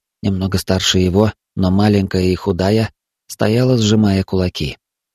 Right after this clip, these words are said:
Откуда-то ему были знакомы ее злое лицо, ее визгливый голос и даже вот эти вот кулаки,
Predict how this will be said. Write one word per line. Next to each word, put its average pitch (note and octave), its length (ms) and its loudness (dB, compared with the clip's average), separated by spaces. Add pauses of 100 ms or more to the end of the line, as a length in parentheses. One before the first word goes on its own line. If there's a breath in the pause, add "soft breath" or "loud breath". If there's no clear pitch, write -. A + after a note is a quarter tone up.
(260)
Откуда-то C#3 540 2
ему C3+ 300 4
были C3 260 4
знакомы A#2 600 0
ее F2+ 280 2
злое G2 360 2
лицо, G2+ 460 -2 (280)
ее F2+ 260 2
визгливый F#2 480 0
голос G#2 460 0 (360)
и F2+ 80 0
даже D#3 300 2
вот D3 240 0
эти C#3+ 200 0
вот C#3 180 2
кулаки, F2 680 -2